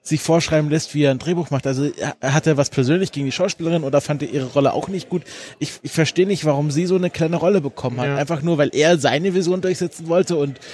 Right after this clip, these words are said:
Speaker 1: Rose eine Vision von Rian Johnson war. Das, also, das ist mir, das ist so kle-, finde ich so kleinlich,
Speaker 2: Mhm.
Speaker 1: dass ich gar nicht glauben möchte, dass, dass es deswegen passiert ist.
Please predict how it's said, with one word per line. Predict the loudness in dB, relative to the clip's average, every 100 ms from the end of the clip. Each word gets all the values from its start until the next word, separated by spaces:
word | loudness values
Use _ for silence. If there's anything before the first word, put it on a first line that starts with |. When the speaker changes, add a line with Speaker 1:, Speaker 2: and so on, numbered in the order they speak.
| -12
Speaker 1:
Rose | 0 4 4 4
eine | 0 0 2
Vision | 0 0
von | 0 0
Rian | 0 0
Johnson | -2 -4 -6 -6 2
war. | 4 4
Das, | 2 -2
also, | -4 -2
das | -4 -4
ist | -6 0
mir, | 0 -2 -8 -10
das | -8 -4
ist | -4
so | -4
kle-, | -4 -6 -8
finde | -6 -4
ich |
so | -4
kleinlich, | -2 0 2 2 0 -6 -12 _
Speaker 2:
Mhm. | -16 -6
Speaker 1:
dass | -2 0
ich | 2
gar | 2
nicht | 2 4
glauben | 4 4
möchte, | 2 0 2
dass, | 2 0 -4 -4 0
dass | 0 0
es | 0
deswegen | 0 0 0 0 0 -6 -6
passiert | -6 -4 -6 -8
ist. | -8 -8 -10